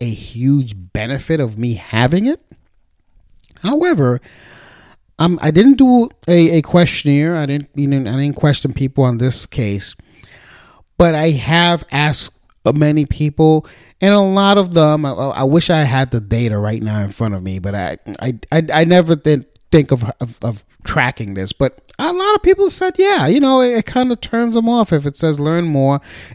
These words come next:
They're expecting to read more about this product that they're trying to sell,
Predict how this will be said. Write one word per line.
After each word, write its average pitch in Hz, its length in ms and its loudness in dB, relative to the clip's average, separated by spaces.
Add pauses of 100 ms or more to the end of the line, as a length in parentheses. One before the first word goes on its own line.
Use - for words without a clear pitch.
They're 147 260 8
expecting 160 580 2
to 147 140 0
read 147 280 0
more 139 260 4
about 131 360 2
this 120 180 -2
product 135 580 0
that 117 120 -4
they're 117 100 -2
trying 123 260 -4
to 107 80 -6
sell, 139 460 2